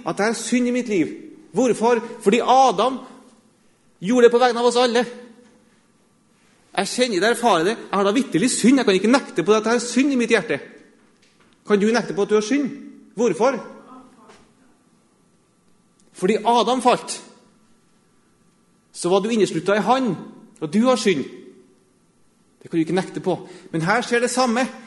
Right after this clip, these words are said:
Fordi Jesus vant, så har du vunnet. Jesus vant, jeg har vunnet. Det kan du heller ikke nekte på. Det er like så sant som du har synd, at Jesus har vunnet ditt sti-, sted, at han er den andre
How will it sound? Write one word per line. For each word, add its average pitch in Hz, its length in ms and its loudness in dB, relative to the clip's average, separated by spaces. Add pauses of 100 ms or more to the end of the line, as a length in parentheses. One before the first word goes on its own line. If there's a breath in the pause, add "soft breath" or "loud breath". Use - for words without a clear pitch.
(140 loud breath)
Fordi 240 360 2
Jesus 254 420 2
vant, 254 440 0 (160)
så 208 140 4
har 233 120 6
du 254 80 4 (100)
vunnet. 196 300 4 (400)
Jesus 233 640 2
vant, 233 320 0 (160 loud breath)
jeg 202 320 4
har 233 180 2
vunnet. 233 440 0 (440)
Det 196 100 4
kan 233 180 2
du 240 80 2
heller 247 180 2
ikke 262 160 -2
nekte 254 320 -2
på. 240 100 4 (1400 soft breath)
Det 196 100 8
er 226 60 0
like 269 280 0
så 277 120 -4
sant 254 360 -2 (160 loud breath)
som 208 160 0
du 233 40 2
har 254 120 0
synd, 254 320 2 (360 loud breath)
at 147 140 -4
Jesus 254 460 0
har 247 100 4
vunnet 233 220 -2
ditt 247 160 0
sti-, 240 420 -2
sted, 226 220 2
at 226 320 -6
han 220 180 2
er 220 120 2
den 214 200 -4
andre 226 460 4